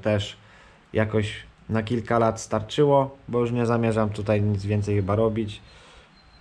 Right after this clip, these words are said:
Będzie trzeba jeszcze kabinkę gdzieś trochę, przepraszam, podmalować, no bo uszczelki teraz te, które kupiłem, nie będą tyle zajmować,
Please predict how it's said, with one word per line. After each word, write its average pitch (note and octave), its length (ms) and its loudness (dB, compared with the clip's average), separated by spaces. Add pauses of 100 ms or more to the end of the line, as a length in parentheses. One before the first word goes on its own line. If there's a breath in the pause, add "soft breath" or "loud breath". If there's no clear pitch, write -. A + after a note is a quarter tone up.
(520)
Będzie D#3 320 4
trzeba C#3+ 280 2
jeszcze C3+ 240 0
kabinkę D#3+ 480 2
gdzieś D3 180 2
trochę, C#3+ 320 4 (920 loud breath)
przepraszam, A#2+ 440 2
podmalować, B2 640 4
no B2 120 2
bo A#2 240 4
uszczelki D3+ 840 2 (340)
teraz C#3+ 340 4
te, C#3+ 160 4
które C#3+ 380 0
kupiłem, C#3 640 2 (800)
nie A#2 80 4
będą C3 300 6
tyle B2 300 4
zajmować, A#2+ 640 2